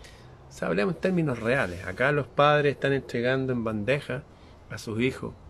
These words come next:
a Baal, a esas entidades raras, llámese como se llamen, para que en el futuro sean unos adultos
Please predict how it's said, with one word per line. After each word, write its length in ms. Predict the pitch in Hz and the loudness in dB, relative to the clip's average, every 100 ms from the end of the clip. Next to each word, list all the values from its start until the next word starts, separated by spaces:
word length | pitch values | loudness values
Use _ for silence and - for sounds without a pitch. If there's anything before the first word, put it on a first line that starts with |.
| - - - - - - - - | -20 -20 -20 -20 -20 -20 -20 -10
a 100 | 104 | -4
Baal, 560 | 107 110 110 87 82 - | 0 2 2 0 -6 -12
a 100 | - | -12
esas 240 | 104 - 107 | -6 -4 -4
entidades 680 | 92 - 104 107 113 113 104 | -4 -4 -4 -2 0 0 0
raras, 400 | 131 147 127 120 - - - | 0 0 -4 -8 -14 -10 -2
llámese 300 | 117 113 101 | 0 0 -4
como 300 | 104 95 101 | -6 -8 -10
se 180 | - 101 | -10 -2
llamen, 340 | 123 127 143 - - - - - - - - | -2 -2 -6 -10 -20 -20 -20 -20 -20 -8 -2
para 140 | 131 | 2
que 60 | 139 | 2
en 60 | |
el 80 | 139 | 2
futuro 380 | - 143 202 185 | 0 2 2 4
sean 240 | - 190 | 4 4
unos 240 | 190 180 175 | 4 4 6
adultos 520 | 180 202 - 196 | 4 2 2 0